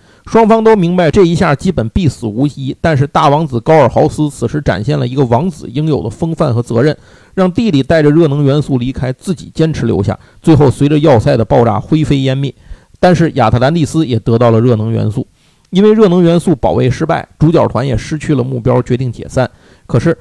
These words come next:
面对亚特兰蒂斯的威胁，最终他们决定还是要团结起来战斗下去。失去斗志的纳木长老也被感动，决定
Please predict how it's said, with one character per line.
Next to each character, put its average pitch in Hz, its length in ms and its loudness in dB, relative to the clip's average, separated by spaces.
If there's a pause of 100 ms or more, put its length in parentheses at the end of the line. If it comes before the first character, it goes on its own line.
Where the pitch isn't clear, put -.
(160)
面 190 220 0
对 156 160 4
亚 104 160 -2
特 117 100 -4
兰 147 140 -2
蒂 165 100 -2
斯 170 140 -4
的 147 80 0
威 170 160 0
胁， - 260 -8
最 185 140 2
终 208 160 0
他 156 100 0
们 123 140 -2
决 107 160 -2
定 110 140 -6
还 101 100 -6
是 117 80 -4
要 113 120 2
团 120 220 -2
结 135 160 -2
起 113 140 -4
来 92 140 -4
战 143 200 0
斗 98 140 -2
下 - 160 -6
去。 - 180 -10 (440)
失 - 200 -2
去 190 240 2
斗 185 220 4
志 170 160 0
的 143 80 0
纳 175 240 -2
木 139 160 0
长 113 180 -2
老 113 200 2
也 101 100 -4
被 113 140 -4
感 - 200 -10
动， 95 240 -8
决 113 160 -2
定 120 160 -4